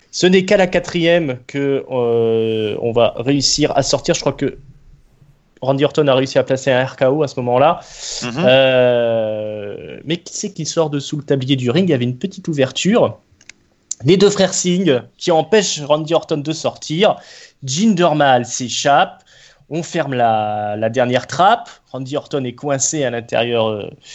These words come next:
Speaker 1: à l'intérieur du ring. Jinder Mahal commence à escalader, mais il est en moelle en point, hein. Il s'est mangé un, un R K O. Il a un petit peu du mal à gravir des échelons. Pendant ce temps, Randy Orton escalade la première, euh, prison. Et,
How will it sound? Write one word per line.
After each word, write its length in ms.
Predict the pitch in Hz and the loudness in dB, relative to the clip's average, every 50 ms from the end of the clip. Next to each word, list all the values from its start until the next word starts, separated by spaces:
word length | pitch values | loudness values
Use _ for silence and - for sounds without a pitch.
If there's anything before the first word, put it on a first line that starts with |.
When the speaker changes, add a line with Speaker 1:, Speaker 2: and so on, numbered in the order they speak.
| - - - - - - - | -16 -16 -16 -18 -20 -16 -8
Speaker 1:
à 100 | - 113 | -4 -2
l'intérieur 500 | 117 127 127 123 - 143 127 131 135 131 | 0 0 0 2 2 2 4 4 4 2
du 140 | 120 123 123 | 2 2 0
ring. 500 | 123 127 160 175 190 208 220 190 151 - - _ - - - _ _ _ _ _ - | 2 2 2 2 2 2 2 0 -2 -4 -6 _ -20 -20 -20 _ _ _ _ _ -10
Jinder 340 | - - 175 170 156 160 151 | -6 -4 -2 2 2 2 4
Mahal 240 | 156 156 156 143 131 | 4 4 4 4 2
commence 320 | - 160 151 147 139 - | 0 -4 -4 -4 -4 -4
à 40 | 147 | -4
escalader, 400 | 139 135 - 151 135 139 139 151 | -4 -2 -2 -2 -2 0 -2 -2
mais 100 | 143 135 | -4 -2
il 60 | 127 | -2
est 40 | 131 | 0
en 80 | 127 131 | 0 0
moelle 180 | 135 135 135 | 2 2 2
en 80 | 139 139 | 2 0
point, 320 | 135 - 156 143 131 131 | 0 -2 -2 0 0 0
hein. 60 | 139 | 0
Il 80 | 143 135 | -2 -4
s'est 160 | 131 - 139 | -6 -8 -8
mangé 280 | 127 123 123 117 120 123 | -6 -6 -6 -6 -4 -4
un, 360 | 120 113 113 110 110 107 107 | -2 -2 -2 -2 -4 -6 -4
un 200 | - 127 127 131 | -2 2 2 2
R 120 | 127 127 - | 2 0 0
K 80 | - 131 123 127 | 2 4 6 6
O. 320 | 135 143 156 170 190 185 185 - - - _ _ - | 6 6 6 4 2 2 -2 -12 -20 -20 _ _ -8
Il 80 | 120 117 | -6 -4
a 20 | |
un 80 | 123 131 | -4 -4
petit 140 | 127 - | -6 -10
peu 120 | 143 - 151 | -8 -6 -6
du 120 | 139 147 | -4 0
mal 100 | 143 139 | 0 2
à 60 | 139 | 2
gravir 280 | 123 123 131 127 139 135 | 0 -2 -2 0 -2 -2
des 220 | 123 120 117 120 | -2 -4 -6 -4
échelons. 380 | 120 120 - - 165 170 185 208 | -4 -4 -2 0 2 4 4 4
Pendant 300 | 196 175 165 156 160 160 | 4 2 2 4 4 2
ce 120 | 156 - | 2 0
temps, 160 | - 185 165 143 | 2 2 2 2
Randy 380 | - - 160 175 165 147 175 | 2 0 0 0 0 2 2
Orton 520 | 170 156 - - - 170 165 147 127 113 110 _ - - - | 0 0 0 -2 2 2 2 2 0 -6 -10 _ -20 -10 -4
escalade 540 | 175 185 185 - - 190 175 170 165 156 151 | -4 -4 -2 0 2 2 4 4 2 0 0
la 100 | 151 139 | -4 -6
première, 580 | - - - 143 139 147 147 147 143 139 131 | -6 -6 -4 -2 -2 0 2 4 4 4 4
euh, 120 | 120 120 117 | 4 0 -2
prison. 640 | 113 - - - 151 143 135 143 160 170 190 214 247 - - - - - - - _ _ _ _ _ _ _ _ _ _ - | -4 -6 -6 -2 -2 -2 0 0 2 2 2 0 0 -4 -14 -20 -20 -20 -20 -20 _ _ _ _ _ _ _ _ _ _ -4
Et, 340 | 143 151 160 175 190 190 - | 0 2 4 4 4 2 0